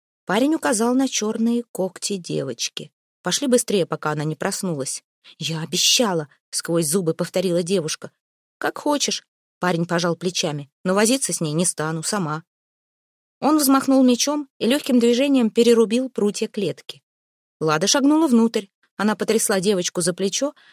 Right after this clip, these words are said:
та открыла глаза, в них плескался мрак, как когда-то у Лады. Она невольно отшатнулась, значит, именно так она сама и выглядит в моменты ярости. "Ты Катя?" — спросила она, стараясь не выдать испуг. Девочка кивнула.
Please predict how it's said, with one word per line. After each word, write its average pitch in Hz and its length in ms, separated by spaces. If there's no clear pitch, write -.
та 180 100
открыла 180 380
глаза, 165 460
в 226 60
них 185 200
плескался 147 580
мрак, 156 480
как 226 200
когда-то 208 440
у 208 60
Лады. 196 420
Она 185 180
невольно 233 340
отшатнулась, 240 720
значит, 175 480
именно 175 280
так 247 340
она 160 160
сама 180 300
и 170 80
выглядит 180 480
в - 20
моменты 180 400
ярости. 165 560
"Ты 160 280
Катя?" — 220 460
спросила 170 500
она, 202 160
стараясь 185 420
не 208 120
выдать 175 320
испуг. - 480
Девочка 185 400
кивнула. 240 540